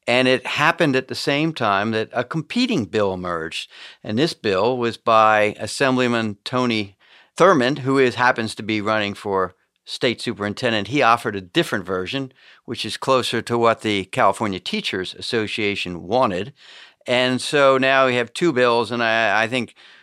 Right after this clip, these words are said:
Doctor Weber pulled her bill and will come back next year. And it happens to be an election year, so it'll be interesting how that plays out.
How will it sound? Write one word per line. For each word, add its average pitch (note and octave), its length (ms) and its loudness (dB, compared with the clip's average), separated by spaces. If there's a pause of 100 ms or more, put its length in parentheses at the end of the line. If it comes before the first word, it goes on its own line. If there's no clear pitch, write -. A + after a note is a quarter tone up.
(160)
Doctor B2+ 300 2
Weber A2 240 0
pulled C3+ 320 -2
her A#2+ 80 0
bill A#2+ 560 2
and A2 180 -4
will G#2 80 -4
come B2+ 260 -2
back A2 220 2
next A#2 400 -2
year. A#2+ 400 0 (300)
And A2 160 -2
it G2+ 220 -6
happens G2+ 420 -4
to F#2+ 120 -4
be F#2 120 -4
an F2 60 -6
election F2 460 -4
year, F2+ 180 -4
so A2+ 160 -6
it'll G2 80 -2
be F#2+ 160 -6
interesting G2+ 400 -6
how G#2 240 0
that G2+ 240 0
plays G2 380 -2
out. G2+ 260 2